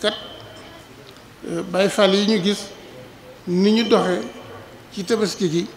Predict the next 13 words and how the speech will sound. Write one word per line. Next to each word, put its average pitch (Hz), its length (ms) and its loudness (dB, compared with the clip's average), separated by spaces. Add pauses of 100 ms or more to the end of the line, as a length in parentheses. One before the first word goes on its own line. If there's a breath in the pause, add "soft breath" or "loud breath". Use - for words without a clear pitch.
(520)
war 170 160 -6 (480)
rawatina 175 500 0
nag, 185 160 4 (920)
eh, 170 280 -4 (480)
nun 180 200 4
waa 175 140 6
Daaru 170 220 0
Salaam, 156 300 -6 (1900)
rawatina 175 420 0
nun 165 220 4
waa 165 180 2
Daaru 156 200 -4
Salaam. 147 320 -6